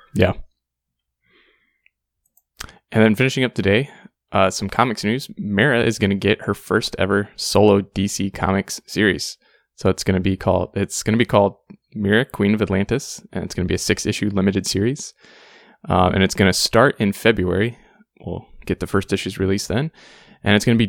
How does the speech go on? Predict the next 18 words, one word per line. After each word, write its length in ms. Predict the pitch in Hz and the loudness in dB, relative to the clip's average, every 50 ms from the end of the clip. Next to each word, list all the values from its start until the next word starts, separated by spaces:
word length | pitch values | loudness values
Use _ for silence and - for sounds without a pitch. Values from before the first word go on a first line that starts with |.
| 98 101 98 | 4 4 4
done 200 | 104 107 107 104 | 4 4 2 -2
by 420 | 110 95 - 92 90 92 98 101 | -2 -2 0 2 4 4 4 2
the 200 | 98 98 92 90 | 2 2 0 0
same 240 | - - 101 98 95 | 0 0 0 0 0
team 200 | - 101 98 101 | 0 -2 -2 -2
who 100 | 107 92 | -2 -2
did, 360 | - 92 95 98 87 - - _ _ _ - - | 0 2 2 2 0 -2 -8 _ _ _ -12 -10
who 100 | 120 104 | -4 0
does 200 | - 98 98 90 | 2 2 2 4
Aquaman, 600 | 92 113 113 - 95 95 92 95 107 120 113 - - | 2 2 2 0 -2 -2 -2 -2 -2 -4 -8 -10 -6
writer 420 | 87 92 95 92 92 90 92 98 - - - - - - | -2 -2 0 2 2 0 0 -2 -4 -10 -14 -16 -10 -6
Dan 280 | - 95 95 92 92 - | -4 -2 0 0 0 0
Abnett 420 | - 123 147 160 156 160 - 214 - | 0 0 2 2 2 2 0 -2 -2
and 300 | - - 95 95 92 - | 0 2 2 2 2 2
artist 320 | 98 104 107 107 - - | 4 4 2 2 0 0
Lan 260 | 92 95 101 104 107 | 0 2 4 4 4
Med-, 160 | 104 101 - - _ _ _ _ | 2 0 -2 -6 _ _ _ _
Medina. 420 | - 101 101 101 127 143 - 127 | -2 0 2 2 4 4 4 2